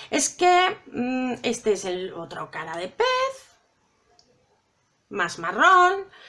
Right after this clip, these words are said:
Si no, ya veis, no tengo sombra de transición, ¡socorro! ¡Qué socorro ni qué socorro! Tenéis esto, este es el otro de al lado, miradlo, los tres.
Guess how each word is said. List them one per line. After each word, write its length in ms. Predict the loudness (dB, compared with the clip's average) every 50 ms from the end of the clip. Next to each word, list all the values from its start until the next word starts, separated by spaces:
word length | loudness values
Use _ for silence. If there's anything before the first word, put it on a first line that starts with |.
| -20 -20 -20 -20 -16 -10
Si 280 | -2 0 2 4 4
no, 340 | 6 6 6 6 6 6 6
ya 160 | 4 4 4
veis, 520 | 4 4 4 4 2 0 -2 -8 -14 -14 -12
no 400 | -4 2 4 6 6 6 8 6 6 6
tengo 840 | 6 4 4 4 4 2 2 2 4 6 6 6 8 6 4 4 0 -6 -18 -18 -20 -16 -8
sombra 400 | 0 4 4 6 6 6 6 6 6 6
de 60 | 6
transición, 720 | 4 4 2 2 4 4 4 4 4 2 2 4 4 2 2
¡socorro! 1000 | 4 4 2 4 4 4 4 6 6 6 4 4 6 4 2 0 -2 -8 -12 -8
¡Qué 160 | -6 -6 -2
socorro 480 | 0 0 0 4 4 4 4 4 2 0
ni 140 | 0 0
qué 100 | -2 -2
socorro! 500 | -2 -4 -4 -4 -2 -2 -2 -2 -6 -8
Tenéis 320 | -8 -6 -4 -4 -4 -4 -2
esto, 380 | -2 -4 -4 -4 -4 -2 -2
este 160 | -2 -4 -6 -10
es 120 | -6 -4
el 120 | -2 0
otro 320 | 0 0 -2 0 0 0 0
de 60 | 2
al 120 | 2 2
lado, 440 | 4 4 2 4 4 4 2 2 0 -4
miradlo, 540 | -4 -2 -2 -2 -2 -2 -4 -4 -4 -4
los 240 | -4 -4 -6 -8 -8
tres. 260 | -8 -8 -6 -6 -10